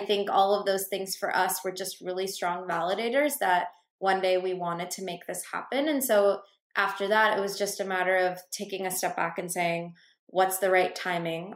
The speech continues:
for us?" Brightland is a fantastic gift. So we said, "Okay, holiday could be a great time for it." And then once we nailed down where we wanted it, which was New York City, then it's,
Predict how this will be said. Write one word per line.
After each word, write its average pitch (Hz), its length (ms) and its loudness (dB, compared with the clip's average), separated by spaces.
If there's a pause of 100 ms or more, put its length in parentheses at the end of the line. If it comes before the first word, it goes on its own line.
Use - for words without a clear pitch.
for 190 160 0
us?" 180 320 4
Brightland 185 320 0
is 185 120 -2
a 185 80 -8
fantastic 190 720 -4
gift. - 420 -2
So 175 560 2
we 170 80 -4
said, 170 260 0
"Okay, - 220 -4
holiday 170 640 0
could 196 140 -8
be 185 160 -4
a - 80 -8
great 175 400 -4
time 170 400 -8
for 165 160 0
it." 226 280 2 (400)
And 208 220 2
then 190 640 4
once 190 320 -2
we 196 100 -2
nailed 180 300 -2
down 180 420 -2
where 196 240 6
we 190 100 4
wanted 160 320 -4
it, 170 220 0
which 185 160 -8
was 180 140 -8
New 175 100 -8
York 165 180 -10
City, 254 540 -4 (720)
then 233 200 4
it's, 226 240 -2